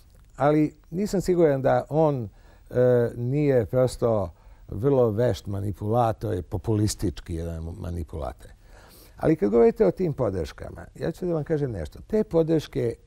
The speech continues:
ne vrede ni pišljiva boba. I, i zato sam pominjao ono, Tito je bio legitiman, Milošević bio legitiman, Koštunica je legitiman.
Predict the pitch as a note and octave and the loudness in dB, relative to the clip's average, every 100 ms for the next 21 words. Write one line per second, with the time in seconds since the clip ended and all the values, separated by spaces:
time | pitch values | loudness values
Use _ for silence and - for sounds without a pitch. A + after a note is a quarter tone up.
0 | - - F#2 A2 C3+ B2+ G#2+ F2+ A#2 - | -20 -10 -4 -2 -2 -2 -4 -6 -8 -8
1 | G#2+ F#2 C#2+ A#1 - - - - - - | -6 -6 -6 -10 -12 -20 -20 -20 -20 -20
2 | - - - - - - - _ - - | -20 -20 -20 -20 -20 -20 -20 _ -20 -20
3 | - - - - C3 - B2+ F3+ G3 G#3 | -20 -20 -12 -2 -2 0 2 2 4 2
4 | E3+ D3+ E3 E3 D3 C3 F#2+ - G3 - | 0 2 2 2 0 -2 -4 -6 -6 0
5 | D#3+ D3+ D#3 D3 D3 C#3 - B2 G#2 A#2+ | 0 4 6 6 4 2 -2 -4 -2 0
6 | F3+ E3 D3+ C3+ D3+ C3+ C#3 C#3+ C#3+ G#2+ | 2 2 -2 0 2 2 0 -6 -8 -10
7 | F#2 A2 G#2 F#3 F#3 F3 D#3+ D3+ D3 C#3+ | -8 -10 -10 -6 -4 -4 -2 -2 -2 -4
8 | C3+ C3 | -8 -8